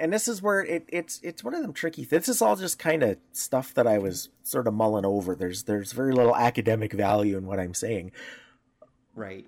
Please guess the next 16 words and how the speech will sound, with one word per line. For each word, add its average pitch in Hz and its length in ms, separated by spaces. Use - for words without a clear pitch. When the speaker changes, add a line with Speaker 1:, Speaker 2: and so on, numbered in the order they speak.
Speaker 1:
But 208 300
it, 196 100
I 185 120
Speaker 2:
Don't - 140
Speaker 1:
think 135 100
Speaker 2:
worry, 120 100
they 117 140
know. 104 340
Speaker 1:
<laughs> - 100
if 151 1160
you've 135 140
heard 156 180
the - 80
show 185 260
before, 113 400
yeah. 127 200